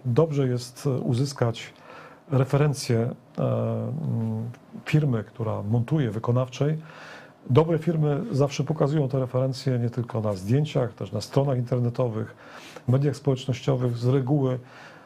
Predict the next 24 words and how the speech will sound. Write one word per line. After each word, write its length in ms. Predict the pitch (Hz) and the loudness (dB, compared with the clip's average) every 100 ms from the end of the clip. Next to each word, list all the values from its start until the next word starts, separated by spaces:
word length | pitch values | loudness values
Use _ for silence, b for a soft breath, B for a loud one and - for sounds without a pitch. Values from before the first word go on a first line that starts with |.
| B - | B -2
e, 300 | 131 117 117 | 0 0 2
mają 280 | 120 156 156 | 2 4 4
zadowolonych 500 | 156 147 151 147 143 | 2 2 2 0 0
klientów 500 | - 143 139 135 131 | 0 0 0 -2 -2
i 120 | 131 | -2
w 40 | |
związku 260 | 127 131 147 | -2 -4 -4
z 60 | |
tym 140 | - 139 | 0 2
nie 80 | 135 | 4
mają 220 | 131 127 | 2 0
czego 200 | 135 127 | 0 -2
się 140 | 127 | -4
wstydzić. 500 | 120 127 117 151 - B B B B | -2 0 0 0 -4 B B B B
Jest 140 | 131 - | -6 -2
to 60 | |
też 140 | 123 120 | 0 2
bardzo 280 | 127 120 127 | 2 2 2
ważna 240 | 123 127 | 2 0
informacja, 600 | 120 123 123 123 131 113 107 B B B - | -2 0 0 0 0 -2 -2 B B B 0
jak 400 | 139 123 - - 107 | 0 0 -4 -12 -2
wybierać 440 | 117 123 131 107 | 0 2 0 -2
takie 200 | 107 - | -6 -8
firmy. 400 | - 110 107 151 | -4 -2 0 0